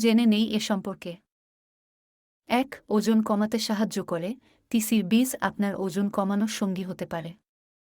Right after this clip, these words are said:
তিসির বীজ অনেকক্ষণ পেট পূর্ণ রাখতে সাহায্য করে, ফলে ক্ষুধা লাগার প্রবণতা কমে যায়। তাই ওজন নিয়ন্ত্রণ করতে রোজকার ডায়েটে নাস্তা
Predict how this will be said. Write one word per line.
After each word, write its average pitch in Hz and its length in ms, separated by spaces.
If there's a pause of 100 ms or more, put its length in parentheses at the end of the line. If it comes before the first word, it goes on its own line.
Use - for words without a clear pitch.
(440)
তিসির 220 420
বীজ 233 180 (140)
অনেকক্ষণ 226 360 (100)
পেট 240 140 (100)
পূর্ণ 226 180 (140)
রাখতে 196 220 (120)
সাহায্য 190 300 (120)
করে, 165 180 (1000)
ফলে 240 240 (100)
ক্ষুধা 233 240 (100)
লাগার 196 280
প্রবণতা 202 500
কমে 180 260
যায়। 170 180 (960)
তাই 190 200 (160)
ওজন 202 300
নিয়ন্ত্রণ 208 380 (100)
করতে 196 260 (400)
রোজকার 208 460
ডায়েটে 185 280 (120)
নাস্তা 185 260